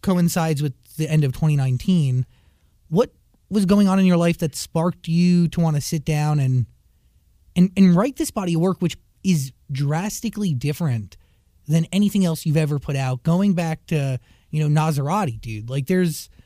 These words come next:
another level of transparency and openness, but also sonically, it's, it's exquisite. You f-, rock on this album, and you make people feel,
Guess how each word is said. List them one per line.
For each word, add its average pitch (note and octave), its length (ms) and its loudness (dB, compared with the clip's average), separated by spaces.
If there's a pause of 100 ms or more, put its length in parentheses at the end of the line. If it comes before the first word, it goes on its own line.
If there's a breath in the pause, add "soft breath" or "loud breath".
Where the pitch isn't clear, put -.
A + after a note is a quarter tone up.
(240 soft breath)
another F3+ 480 6
level E3+ 240 2
of C#3+ 80 -4
transparency E3 720 -2
and D3 80 0
openness, D#3 420 -2
but C#3+ 140 -6
also F3 400 -2 (480 soft breath)
sonically, F3 680 -4
it's, - 520 -8 (600)
it's G3+ 160 -2
exquisite. D3 600 -2
You D#3+ 120 -2
f-, D#3+ 60 -2 (380)
rock D#3 240 -2
on G#3 120 2
this A3 160 0
album, A3 500 2 (380 soft breath)
and E3 80 4
you E3+ 80 6
make F3 160 0
people F3 260 -4
feel, A3 560 2